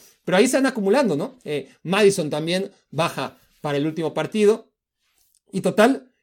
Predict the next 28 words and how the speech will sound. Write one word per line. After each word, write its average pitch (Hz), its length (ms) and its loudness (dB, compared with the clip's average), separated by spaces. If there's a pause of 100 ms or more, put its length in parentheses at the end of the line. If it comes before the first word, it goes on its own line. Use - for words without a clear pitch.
(120)
que 185 140 0
sin 165 240 -4
Van 147 180 0
de 156 100 2
Ven, 180 420 0 (180)
sin 240 280 -4
Romero, 175 720 0
sin 262 300 -2
Sarr, 180 640 -2
sin 196 240 -4
Bissouma, 208 680 0 (160)
sin 294 280 0
Maddison, 196 560 2 (120)
sin 320 260 2
Solomón, 220 720 4 (160)
em, 170 520 -4 (420)
sin 302 300 2
Richarlison, 214 840 0 (420)
eh, 131 420 -6
el 151 160 -8
Tottenham, 202 760 -4
pues, 156 260 -6
tenía 156 320 0
que - 80 -14
seguir 127 540 -4
jugando, 143 460 -2
¿no? 156 240 -10
Eh, 139 360 -8